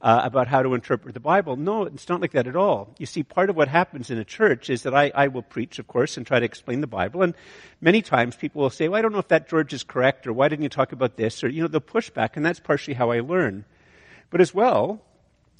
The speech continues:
I need to be part of, uh, in a sense, the larger church if I'm going to understand the Bible. So when I read this text,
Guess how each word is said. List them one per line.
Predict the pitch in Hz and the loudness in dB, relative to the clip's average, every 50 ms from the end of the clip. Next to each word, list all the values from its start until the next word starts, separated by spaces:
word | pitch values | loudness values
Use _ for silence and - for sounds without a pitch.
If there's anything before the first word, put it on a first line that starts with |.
| - _ - | -20 _ -4
I | 165 196 220 233 | 0 0 0 2
need | 214 196 196 175 - | 2 2 2 2 2
to | 170 | 0
be | 143 147 139 | -2 -2 -2
part | - - - 147 143 143 - - - | 0 2 4 4 4 4 2 -2 -2
of, | 139 123 117 139 | -2 -2 0 -2
uh, | 135 - 139 127 | -6 -4 -2 -4
in | 139 147 139 | -4 -4 -6
a | |
sense, | - - 156 - - - | -2 0 0 0 -2 -6
the | - 127 | -10 -8
larger | 123 135 151 170 180 170 - - 165 127 | 0 2 4 4 4 2 0 -2 -4 -4
church | - - - - 175 160 123 - - - 143 | -4 -4 -6 0 0 0 0 0 -4 -12 -6
if | - 131 | -2 -2
I'm | 113 | -2
going | 120 120 117 | -2 -2 -4
to | 120 | -4
understand | 113 110 107 101 - - 127 110 107 104 | -6 -6 -8 -12 -8 0 0 0 0 0
the | 95 | -4
Bible. | 104 113 104 98 95 - 107 104 - | -2 0 0 0 0 -2 -8 -18 -10
So | - - 156 131 175 - - - - - - - - _ - | 0 4 4 4 4 2 -6 -20 -20 -20 -20 -20 -20 _ -2
when | - 139 151 | 0 2 4
I | 196 | 4
read | 233 247 202 156 120 | 4 4 4 2 2
this | 131 120 - | 0 -2 -2
text, | - - 127 175 - - | 0 2 0 2 0 -2